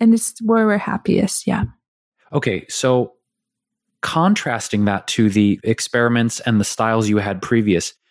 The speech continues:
Speaker 2: why does this container, this version, I suppose, why does it feel happiest or most connected? When you contrast it to what you tried before, what feels different about it and what feels best about being in a monogamous relationship?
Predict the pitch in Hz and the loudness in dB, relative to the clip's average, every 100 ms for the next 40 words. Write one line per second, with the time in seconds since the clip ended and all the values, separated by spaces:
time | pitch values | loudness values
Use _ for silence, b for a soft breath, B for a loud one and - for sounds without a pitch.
0 | _ _ 120 131 165 151 107 107 113 - | _ _ -2 0 2 0 -2 0 0 0
1 | 104 92 101 87 87 104 - 98 107 104 | -2 0 -2 -2 0 0 -2 0 2 2
2 | 101 92 - - 92 87 85 - _ _ | 2 0 -2 -2 0 0 0 -6 _ _
3 | _ - 110 151 170 160 147 - 127 117 | _ -8 -2 0 2 0 -2 0 0 0
4 | 107 101 107 85 - - 98 95 - 104 | -2 -2 0 0 -2 -2 0 0 0 0
5 | 101 - - 98 90 90 82 _ 123 131 | 0 -2 -2 0 0 -4 -6 _ -2 0
6 | 147 - 165 160 147 131 127 - 113 101 | 0 0 -2 -2 -6 -4 -4 0 0 2
7 | 104 - 101 92 - 101 95 90 - - | 0 -2 -4 -4 -4 0 2 2 -2 -2
8 | 120 170 - 160 131 104 117 110 98 95 | -2 -2 0 0 0 -2 -2 -2 0 0
9 | 92 92 90 98 107 - - 143 110 175 | 2 2 2 2 0 -2 0 0 0 -4
10 | 170 - - - 101 98 95 95 90 87 | -2 -6 -12 -10 -4 -2 0 2 2 2
11 | 85 82 73 - 85 78 - 95 - - | 2 0 -2 -2 0 0 0 -4 -4 -8